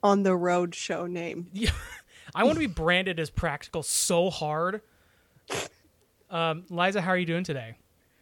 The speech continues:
Speaker 1: I'm good. Uh, I got a haircut. I adopted a puppy yesterday. It's a good
Speaker 2: Uh-oh.
Speaker 1: weekend.
Speaker 2: You know
Speaker 1: I
Speaker 2: what?
Speaker 1: should have led by, by, by that.
Speaker 2: I knew about the puppy, and I f-, just plumb forgot about your haircut. What a nice haircut you have, Liza.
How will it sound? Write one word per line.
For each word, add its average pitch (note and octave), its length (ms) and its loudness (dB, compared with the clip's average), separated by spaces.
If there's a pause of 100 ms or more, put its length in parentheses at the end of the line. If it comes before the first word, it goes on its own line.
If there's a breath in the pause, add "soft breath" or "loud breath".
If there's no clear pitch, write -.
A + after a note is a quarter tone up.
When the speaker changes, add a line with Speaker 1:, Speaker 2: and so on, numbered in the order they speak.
(640)
Speaker 1:
I'm G4 160 -18
good. E4 420 10 (400)
Uh, A3+ 520 10
I A#3 60 4
got B3 100 6
a A3+ 80 6
haircut. B3+ 640 6 (260)
I A3+ 100 8
adopted A3 460 6
a A#3 40 4
puppy B3+ 360 4
yesterday. D4 880 6
It's G#3+ 280 2
a - 20 4
good G#3 240 8
Speaker 2:
Uh-oh. G3+ 80 4
Speaker 1:
weekend. G3 640 2 (100)
Speaker 2:
You F3+ 100 -2
know G3 100 2
Speaker 1:
I G#3 60 0
Speaker 2:
what? A3 80 4
Speaker 1:
should B3+ 100 6
have G#3 180 6
led G#3 380 8
by, G3+ 160 4
by, F3+ 260 -2
by F3+ 200 0
that. F3 300 0
Speaker 2:
I F3+ 140 2
knew G3+ 220 6
about A3 180 4
the G#3+ 60 -2
puppy, A3+ 500 -2
and F3+ 240 2
I F3 420 2
f-, - 220 -18
just E3+ 220 -6 (120)
plumb F#3 280 0
forgot F3 300 2
about E3 180 2
your D#3+ 100 0
haircut. C3 500 -8
What G3 240 6
a G#3+ 80 6
nice F3 440 2
haircut E3 400 0
you B2+ 140 -8
have, A#2 200 -8
Liza. A2 440 -12